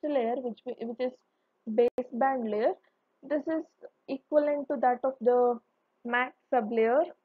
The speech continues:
which is present in local area network. The access method used in this mac sublayer here is, uh, T D M A, which is time division multiple access.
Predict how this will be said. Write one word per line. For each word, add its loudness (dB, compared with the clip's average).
which -10
is -6
present -2
in -4
local -2
area 0
network. -2
The 0
access -6
method 0
used -4
in -4
this 0
mac -4
sublayer 0
here 6
is, 0
uh, 4
T -6
D -2
M -2
A, -4
which -10
is -4
time -4
division -4
multiple 0
access. -4